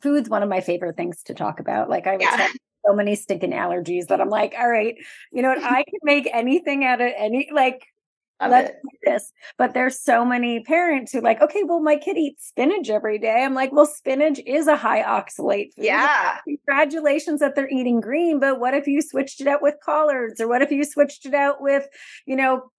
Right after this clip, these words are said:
Speaker 1: bok choy? Or what if you switched it out with, like, arugula?" Like, there's, like, okay,
Speaker 2: Yeah.
Speaker 1: green, but then that rotation piece too, because if you get stuck,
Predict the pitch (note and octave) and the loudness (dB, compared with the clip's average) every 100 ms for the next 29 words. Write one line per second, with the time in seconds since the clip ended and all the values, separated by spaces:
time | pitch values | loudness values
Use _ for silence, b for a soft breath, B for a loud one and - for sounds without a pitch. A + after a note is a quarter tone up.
0 | _ - - C#4+ - - D#4+ D#4 C4+ B3 | _ -4 0 0 -4 -6 0 2 2 0
1 | A#3+ C4+ D4 D4 - C4+ C4+ - C4+ C4+ | 0 0 0 -4 -2 -4 -4 -2 2 4
2 | C4+ C4+ B3+ - A#3+ A3 C4 D4 C#4+ A3+ | 2 0 -2 -2 -6 -2 -2 0 0 2
3 | G3+ G3+ D#4+ F#4 C#4+ C4+ C#4 C4+ C4+ C4 | 0 2 2 4 2 0 0 0 0 -2
4 | B3 - G3+ A3 G#3 F#3+ - - C4+ _ | -2 -2 0 2 2 0 -2 -6 -12 _
5 | - D4+ C4+ C4 B3+ A#3+ G#3+ B _ A#3 | -2 0 0 2 2 0 -4 B _ 2
6 | A#3 G#3 A3 C#4 C#4+ C4 A3 - G3 G3+ | 2 -2 2 2 0 -2 -2 -2 -4 -4
7 | - C#4 - - - E4 D#4+ A#3+ B3+ A3+ | -4 -4 -4 -12 0 2 2 0 0 2
8 | A#3 B3 B3+ - - - C4+ B3+ B3 | 2 0 0 -2 -14 -4 0 0 0